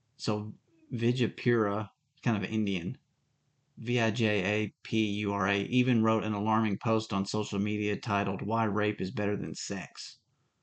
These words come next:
I'd like to read that. I'd like to see his take on, can we get court documents and get that? His conduct involved hiding behind a screen,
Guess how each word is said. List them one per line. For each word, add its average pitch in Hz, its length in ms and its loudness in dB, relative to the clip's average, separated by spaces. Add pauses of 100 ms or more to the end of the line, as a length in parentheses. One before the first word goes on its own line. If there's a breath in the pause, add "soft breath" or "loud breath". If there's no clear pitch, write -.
(1300)
I'd 220 200 2
like 151 200 4
to 127 80 2
read 120 360 2
that. 85 260 -10 (460)
I'd 165 180 2
like 196 180 6
to 139 100 4
see 147 360 2
his 123 280 2
take 95 520 -2 (2000)
on, 107 640 2 (1300)
can 127 180 4
we 170 120 8
get 156 340 0 (320)
court 151 280 0
documents 151 640 2
and 104 140 0
get 131 180 0
that? 135 380 0 (1120)
His 131 160 2
conduct 131 580 4
involved 107 420 2
hiding 107 320 0
behind 104 320 -2
a 98 40 -2
screen, 107 640 -2